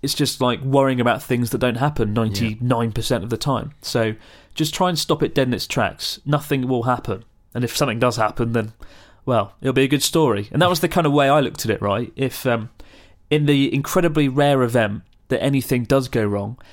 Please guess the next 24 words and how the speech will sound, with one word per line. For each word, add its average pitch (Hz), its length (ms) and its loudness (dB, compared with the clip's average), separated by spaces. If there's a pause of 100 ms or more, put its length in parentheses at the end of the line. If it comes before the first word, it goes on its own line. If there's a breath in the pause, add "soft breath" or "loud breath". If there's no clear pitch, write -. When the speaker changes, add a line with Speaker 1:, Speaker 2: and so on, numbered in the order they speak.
(220 soft breath)
Speaker 1:
at 131 120 0
least, 139 520 0 (200)
though 131 100 4
it 117 80 2
might 110 160 0
be 113 80 0
a 104 40 0
bit 110 100 0
awkward 117 320 0
at 107 60 -2
the 117 180 -6 (120)
exact 120 340 -2
moment 117 260 0
it 101 60 -8
happens, 123 420 -4
at - 60 -2
least 147 260 2
in 135 60 0
the 117 60 0
future - 360 -2
you've 110 140 -2
got - 120 -2
a - 40 -6
story 117 540 0